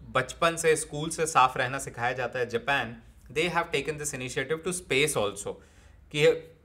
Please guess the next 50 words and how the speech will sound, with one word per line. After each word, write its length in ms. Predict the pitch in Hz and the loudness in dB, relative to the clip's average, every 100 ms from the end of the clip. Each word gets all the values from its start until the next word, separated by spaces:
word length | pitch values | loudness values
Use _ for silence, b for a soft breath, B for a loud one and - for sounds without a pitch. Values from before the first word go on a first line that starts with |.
| - - - - | -20 -20 -20 -6
धरती 360 | 117 123 165 | -2 -2 -2
साफ 340 | 156 147 143 147 | 4 6 6 4
करो, 160 | 160 | 4
हमने 240 | 147 127 147 | 2 2 -2
अपना 200 | 147 147 | 0 -2
देश 240 | 131 131 | -2 -4
पूरा 240 | - 135 139 | -4 0 2
साफ 320 | 139 131 - | 4 2 0
कर 100 | 131 | -6
लिया, 260 | 131 139 135 | 0 0 0
हम 180 | 131 | -2
दूसरे 380 | 117 117 113 139 | -6 -6 -4 -4
देशों 280 | 131 127 143 | -4 -6 -6
को 80 | 139 | -8
भी 100 | 131 | -2
साफ 300 | 131 120 - | 2 2 0
रहना 180 | 123 127 | -6 -6
सिखाते 380 | 120 120 117 | -6 -4 -4
हैं, 120 | 165 B B B | -6 B B B
अब 180 | 135 139 | -4 -4
स्पेस 320 | - 143 139 139 | -2 2 2 2
को 100 | 147 | -2
भी 100 | 135 | 2
साफ 260 | 117 107 - | 2 2 -2
करते 200 | 92 104 | -8 -8
हैं। 120 | - B B B - | -12 B B B -12
स्पेस 440 | - 175 202 233 | -2 4 4 4
में 220 | 226 220 | 0 0
there 180 | 180 175 196 | 2 2 2
is 200 | 185 - - - - | -4 -8 -18 -20 4
trash 320 | 143 139 180 - | 8 8 6 0
in 180 | 185 180 | -2 -2
space 280 | 180 185 185 | 2 2 4
also, 200 | 135 123 | 2 0
हमने, 280 | 120 139 147 | -4 -4 -6
इंसान 360 | 135 139 147 | 4 4 4
ने 80 | 180 | -2
स्पेस 320 | 180 147 156 | -2 -2 0
को 120 | - | -2
भी 100 | 180 | -4
साफ, 580 | 180 156 127 - - - | 2 4 4 0 -16 -12
साफ 320 | - 131 127 | 2 2 2
नहीं 120 | 131 120 | -2 -6
छोड़ा। 280 | 113 101 95 B B B - | -4 -4 -6 B B B -2
एक 220 | 139 139 | 0 2
तो 60 | 165 | 2
हम 180 | 151 151 | 2 0
स्पेस 360 | - 139 139 | 0 0 0
में, 280 | 156 147 139 | -2 -2 0
अ, 380 | 117 104 85 | 0 -2 -6